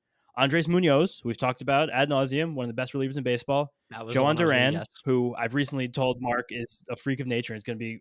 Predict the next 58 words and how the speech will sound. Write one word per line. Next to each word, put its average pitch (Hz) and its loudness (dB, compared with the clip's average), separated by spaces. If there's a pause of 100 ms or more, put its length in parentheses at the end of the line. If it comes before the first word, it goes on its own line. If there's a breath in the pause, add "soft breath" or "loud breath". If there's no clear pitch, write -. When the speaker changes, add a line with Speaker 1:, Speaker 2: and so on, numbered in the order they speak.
Speaker 1:
all 135 -2
last 156 0
year's 131 -4
statistically 135 -8
one 123 -2
of 120 -2
the 127 -2
best 120 -4
relievers 123 -6
in 113 -10
baseball, 123 -2
will 127 -2
be 135 -2
next 117 -4
year. 123 -4 (320 soft breath)
And 120 -8
the 117 -6
third 156 0
guy, 170 2 (500)
Speaker 2:
Yeah, - 2
Speaker 1:
Adam 123 4
Speaker 2:
I 117 2
mean, 123 -2
Speaker 1:
Ottavino. 92 -8
Speaker 2:
that's, - -4 (420)
that, 110 -4
Speaker 1:
And - 0
Speaker 2:
that's 127 -6
Speaker 1:
that's 139 0
Speaker 2:
stuff 180 2
Speaker 1:
it. - -2
Speaker 2:
that's 160 -2
sticky, 113 -4
and 92 -12
that's 110 -6
exactly 127 -2
what 143 0
we 131 -2
want 131 -2
with - -
this 120 -6
bullpen. 104 -8
Depth, 165 0
depth, 143 -2
depth, - -2
depth, - -6
depth. 131 -2 (260 loud breath)
It's - -10
not 123 0 (340)
sexy, 156 0
it's 131 -4
not 110 -4
cool, 147 4
it's - 0
not 127 -4
<laughs> - -
fun, 175 2
but 139 2